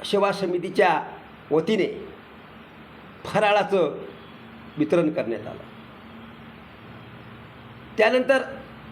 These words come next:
विश्वस्तांशी साधक बाधक चर्चा करून हे वारकरी आपला पुढचा मार्गक्रम करण्यासाठी म्हणून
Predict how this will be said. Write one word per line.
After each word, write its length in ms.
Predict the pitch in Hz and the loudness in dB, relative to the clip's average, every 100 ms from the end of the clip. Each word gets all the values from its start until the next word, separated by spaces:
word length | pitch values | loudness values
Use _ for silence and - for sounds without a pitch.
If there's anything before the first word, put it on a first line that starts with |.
| - - - - - - | -18 -18 -18 -18 -18 -8
विश्वस्तांशी 640 | 175 175 262 - 226 208 220 | -6 2 2 4 0 0 -4
साधक 380 | 180 196 - 175 | -4 0 0 0
बाधक 360 | 170 156 - 160 | 0 -2 -2 -2
चर्चा 260 | 147 156 | 0 0
करून 220 | 143 147 147 - - - - - - - - - - - - | 2 0 -2 -8 -16 -16 -16 -16 -16 -16 -16 -16 -16 -16 4
हे 80 | - | 4
वारकरी 500 | 170 175 185 170 131 - - - - - - - - - - - - - - - - | 6 0 0 0 -2 -8 -14 -16 -16 -16 -16 -16 -16 -16 -18 -18 -18 -18 -18 -14 -2
आपला 460 | 190 - 151 151 - - - - - - - - - - - - | -2 -2 -2 -2 -2 -10 -16 -18 -18 -18 -18 -20 -20 -20 -20 -8
पुढचा 360 | 208 220 220 196 | -4 0 2 2
मार्गक्रम 640 | 175 156 147 175 214 226 226 - - - - - - - - - - - | 0 -4 -2 0 0 0 -4 -12 -16 -18 -20 -20 -20 -20 -20 -20 -16 -2
करण्यासाठी 540 | 175 175 170 165 151 | 0 2 0 0 0
म्हणून 240 | 147 139 | 0 -2